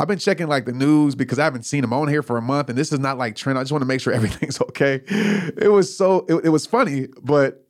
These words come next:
um, it just showed, like, the consistency, like, how much consistency I actually put in. But people thought that I was, I was dead because I actually took time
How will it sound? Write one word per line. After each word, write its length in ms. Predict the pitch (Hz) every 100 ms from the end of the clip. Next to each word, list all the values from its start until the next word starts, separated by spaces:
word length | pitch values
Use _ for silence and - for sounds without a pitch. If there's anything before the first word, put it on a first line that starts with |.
| _
um, 320 | 135 135 127 135
it 60 |
just 200 | 139 160
showed, 140 | - 160
like, 160 | 135
the 60 | 123
consistency, 580 | 127 117 175 170 - 127
like, 140 | 117
how 120 | 107 139
much 160 | 127
consistency 460 | 127 110 139 - 120
I 100 | 120
actually 220 | - 104
put 200 | 104 120
in. 260 | 175 131 - - - - - -
But 160 | 127
people 240 | 123 202 180
thought 240 | - 156
that 80 | 139
I 80 | 147
was, 380 | 139 117 - - _ _ _ _ _ _
I 100 | 95
was 140 | 143 127
dead 320 | - 311 - _ _ _ _ _ _ _ _ _ _
because 220 | 135 143
I 140 | 135 -
actually 440 | 156 175 - 156
took 340 | 139 - 151 -
time 540 | - 139 123 95 95